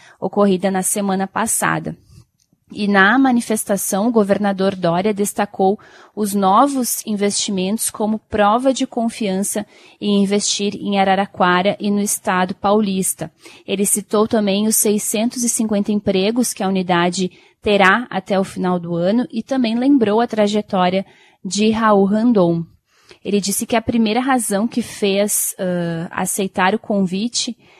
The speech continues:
é, foi em homenagem a Raul Randon, que foi um grande amigo, ãh, do governador João Dória. E também, ãh, na semana passada, a Randon promoveu uma série de palestras e atividades voltadas pra inovação,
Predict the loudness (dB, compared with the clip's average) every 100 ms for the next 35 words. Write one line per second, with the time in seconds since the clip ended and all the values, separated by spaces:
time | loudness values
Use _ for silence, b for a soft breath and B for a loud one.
0 | b b b -2 2 2 2 0 0 0
1 | 0 0 0 0 0 0 2 -2 -2 -2
2 | -2 0 2 2 2 0 -2 -4 -2 0
3 | 0 2 2 2 2 0 -2 -4 -8 b
4 | b b -2 0 0 0 -2 0 2 2
5 | 2 0 0 0 2 0 -2 _ _ _
6 | -8 0 4 4 4 2 2 0 -2 -10
7 | -14 b b b b b _ _ _ -20
8 | -6 -4 2 4 4 2 -4 -6 B B
9 | B 2 6 6 4 2 0 -2 -2 -2
10 | -4 -2 -2 -2 2 2 2 2 0 0
11 | 0 0 0 0 0 -2 -2 -2 -2 -2
12 | -4 -2 0 2 0 -2 -2 -2 0 0
13 | 0 -2 0 0 -2 -4 -4 -4 -2 -2
14 | -2 -2 -4 -4 -2 0 2 2 4 0
15 | 0 -4 -4 -4